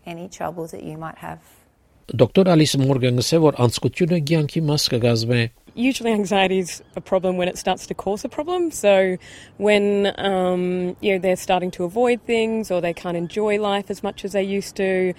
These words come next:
Speaker 3: they're struggling to get to sleep or eat.
Speaker 2: Ուրեմն խնամողներ ինչ կրնան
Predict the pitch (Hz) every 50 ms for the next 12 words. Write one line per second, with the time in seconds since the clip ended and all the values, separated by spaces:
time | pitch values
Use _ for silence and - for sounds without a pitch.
0 | - - - 185 180 - - 185 175 156 170 175 160 180 165 - - - - -
1 | - 202 208 202 - 175 - - - 202 202 190 196 - - - - - 131 143
2 | 151 139 127 135 143 - - - 143 131 127 127 131 131 127 131 143 156 156 -
3 | 196 185 - - - - 135 123 131 127 120